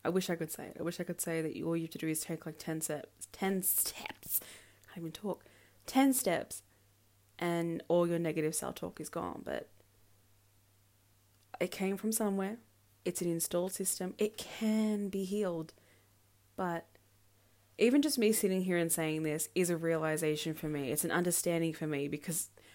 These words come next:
when I go through these two, oh, the amount of times that I've believed them or fell into that cycle of validating it,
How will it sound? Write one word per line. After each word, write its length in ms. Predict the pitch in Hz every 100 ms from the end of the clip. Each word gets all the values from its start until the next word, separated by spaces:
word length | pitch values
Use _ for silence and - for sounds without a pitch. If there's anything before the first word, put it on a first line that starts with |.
| -
when 140 | 190 190
I 120 | 196
go 200 | 214 233
through 200 | 226 226
these 240 | 202 208
two, 440 | - 190 196 247 277 - _ _ _ _ -
oh, 320 | 208 226 - - - -
the 100 | 208
amount 260 | 202 247
of 80 | 269
times 520 | 233 233 262 269 269 - - _ -
that 100 | 180
I've 240 | 180 170
believed 440 | 170 156 160 185 -
them 380 | 214 226 240 -
or 140 | 175
fell 300 | - - 185
into 260 | 190 185 180
that 200 | 175 -
cycle 520 | - 165 175 - 220
of 200 | 190 165
validating 600 | 170 165 190 196 196 202
it, 300 | 240 269